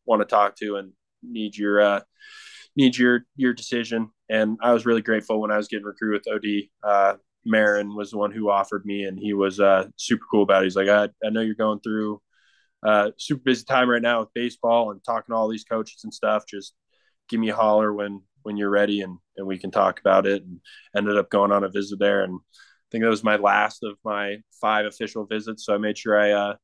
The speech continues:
used all five of them and traveled a little bit and checked out a bunch of campuses. And I remember calling my parents in the airport, and I was like, "Yep, I,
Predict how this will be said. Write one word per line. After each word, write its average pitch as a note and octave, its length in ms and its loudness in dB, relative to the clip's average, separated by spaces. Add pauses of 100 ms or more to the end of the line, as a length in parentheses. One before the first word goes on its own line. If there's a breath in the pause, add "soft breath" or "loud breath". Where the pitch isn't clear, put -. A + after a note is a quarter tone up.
(200)
used B2 300 0
all A2+ 140 6
five A#2 300 2
of A2 60 -20
them A2+ 220 -6
and G2 140 -20 (100)
traveled A#2 360 0
a A#2 40 0
little A2+ 140 2
bit A#2 220 0
and G#2+ 100 -18
checked A2 240 -6
out A#2 80 0
a A2 40 -6
bunch A2 220 -8
of A#2 120 -8
campuses. A2 520 -6
And G2 160 -10
I - 320 -20
remember A#2 240 2
calling A2+ 260 4
my A2 80 2
parents A2 340 -2
in A2 60 -6
the G#2 80 -6
airport, G#2+ 360 0
and G2+ 60 -6
I G2+ 40 -2
was G2 120 -8
like, F#2+ 200 -6
"Yep, G#2+ 200 2 (240)
I, G#2 40 -4